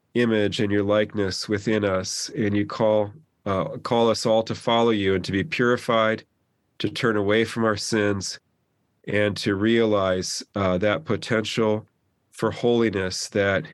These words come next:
sometimes you are the only one who can see, uh, within us. So we thank you for all that, uh, tonight, Lord. We thank you for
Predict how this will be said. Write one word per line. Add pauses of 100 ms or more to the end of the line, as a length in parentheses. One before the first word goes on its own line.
(680)
sometimes
you
are
the
only
one
who
can
see, (500)
uh,
within
us.
So
we
thank
you
for
all
that, (260)
uh,
tonight,
Lord.
We
thank
you
for